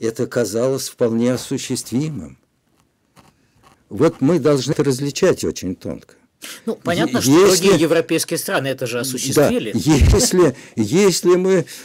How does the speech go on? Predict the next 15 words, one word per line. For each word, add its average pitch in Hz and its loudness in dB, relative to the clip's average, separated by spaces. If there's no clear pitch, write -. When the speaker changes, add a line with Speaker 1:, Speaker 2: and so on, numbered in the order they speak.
Speaker 1:
э, 139 2
будем 147 2
исходить, 139 2
вот, 131 -2
м, 104 -12
случилось 151 0
так, 90 -4
значит, 165 -2
они 127 2
были 113 -2
обречены. 95 -8
Нет. 143 -14
До 135 0
последнего 135 0
вздоха, 92 -4